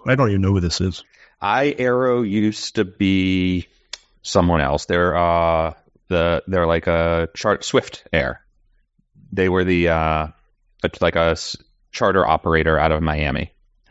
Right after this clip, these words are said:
Speaker 1: Okay.
Speaker 2: Um, and they've got a bunch of seven thirty-seven four hundreds and then some eight hundreds as well.
Speaker 1: Were they Eastern in a previous life?
Speaker 2: <laughs> Who wasn't? Uh,
Speaker 1: <laughs>
Speaker 2: um, yeah. I think this is one of those, like,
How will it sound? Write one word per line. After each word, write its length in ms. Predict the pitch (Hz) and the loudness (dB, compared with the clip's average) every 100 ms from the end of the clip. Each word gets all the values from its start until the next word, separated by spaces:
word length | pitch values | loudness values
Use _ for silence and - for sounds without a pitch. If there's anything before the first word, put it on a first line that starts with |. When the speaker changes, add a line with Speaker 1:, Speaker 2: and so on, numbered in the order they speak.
| - | -2
Speaker 1:
Okay. 140 | 143 - _ _ _ _ - | -2 -4 _ _ _ _ -2
Speaker 2:
Um, 480 | 80 78 76 80 - - | 2 4 2 0 -4 -2
and 140 | 92 | 0
they've 80 | 98 | 2
got 100 | 95 | 2
a 40 | |
bunch 200 | 92 92 | 2 0
of 60 | - | 0
seven 160 | 90 | 0
thirty-seven 320 | 92 87 85 80 | 0 0 0 0
four 160 | 87 | 0
hundreds 560 | 90 76 78 78 - - _ _ _ | 0 0 0 0 -4 -12 _ _ _
and 120 | 90 | 0
then 120 | 80 76 | 2 0
some 120 | 78 | 0
eight 120 | 71 | 0
hundreds 280 | 73 71 - | -2 -4 -4
as 80 | 80 | -4
well. 240 | 71 78 _ _ _ _ _ 113 | -2 -4 _ _ _ _ _ -2
Speaker 1:
Were 80 | |
they 100 | 104 | 0
Eastern 380 | 104 107 - 131 | 2 2 2 2
in 80 | 127 | 2
a 60 | 123 | 2
previous 380 | 135 131 135 | 0 -2 -2
life? 220 | 156 160 _ _ _ _ _ | -4 -6 _ _ _ _ _
Speaker 2:
<laughs> 800 | - - - - - - - - | -10 -4 -4 -6 -12 -18 -18 -8
Who 140 | - 139 | 0 2
wasn't? 480 | 101 160 76 - - - - 175 - | 2 2 0 -2 -6 -12 -2 -2 0
Uh, 300 | 87 87 87 - _ _ _ _ _ | -2 0 -4 -8 _ _ _ _ _
Speaker 1:
<laughs> 600 | _ _ _ _ _ - | _ _ _ _ _ -2
Speaker 2:
um, 460 | 78 73 69 73 - | 0 2 2 0 -6
yeah. 360 | - 76 50 - _ _ _ _ _ _ _ _ - - | -4 -2 -2 -4 _ _ _ _ _ _ _ _ -10 -4
I 120 | 104 | 0
think 180 | 110 98 | 0 0
this 160 | - | -2
is 80 | 82 | 2
one 120 | 87 | 2
of 60 | 82 | 4
those, 220 | 80 80 | 2 2
like, 220 | 80 80 | 0 0